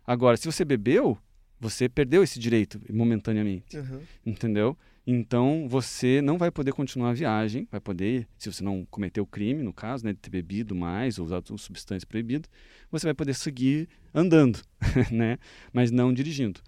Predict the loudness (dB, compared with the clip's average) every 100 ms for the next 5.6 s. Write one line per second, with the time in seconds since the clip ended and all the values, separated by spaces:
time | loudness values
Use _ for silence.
0 | _ 2 6 6 4 -2 -4 -6 -6 -4
1 | 0 0 0 -2 -2 -2 -6 -2 0 0
2 | -4 -20 -20 _ _ _ -14 -10 -8 -8
3 | -10 _ -20 -16 -14 -14 -14 -10 -8 -8
4 | -8 -12 -10 -10 -8 -10 -8 -8 -8 -10
5 | -12 -16 -12 -8 -6 -8